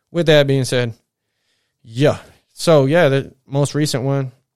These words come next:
shit wasn't going good, can't lie, but we have a third birthday party for my daughter. We're over there, and I'm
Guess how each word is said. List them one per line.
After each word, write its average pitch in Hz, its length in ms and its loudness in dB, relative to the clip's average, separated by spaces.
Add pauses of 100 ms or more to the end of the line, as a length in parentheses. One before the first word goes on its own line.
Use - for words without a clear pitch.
(420)
shit 180 200 -2
wasn't 131 260 2
going 120 200 -2
good, 123 300 -4
can't 113 260 -4
lie, 120 300 -2
but 110 260 -6 (340)
we 131 100 -6
have 120 200 0
a 110 200 -2
third 117 340 -4
birthday 117 320 -4
party 113 300 -6
for 110 120 -10
my 107 160 -6
daughter. 113 420 -4
We're 117 160 -4
over 113 200 -4
there, 113 180 -4
and 107 100 -6
I'm 104 180 -10